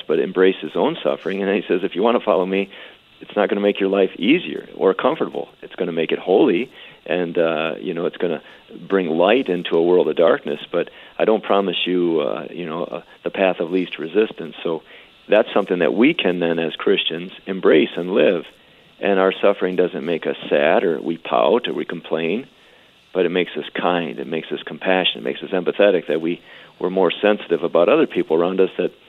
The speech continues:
might have suffering too. Now, that can only be born with a deep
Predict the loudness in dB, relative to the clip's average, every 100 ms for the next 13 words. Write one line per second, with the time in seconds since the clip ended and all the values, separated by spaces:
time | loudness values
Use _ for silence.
0 | _ -10 -4 0 0 0 -2 -2 -2 -6
1 | -4 -2 0 -2 -10 _ -20 _ 0 4
2 | 4 4 4 4 4 4 4 6 4 2
3 | 2 2 0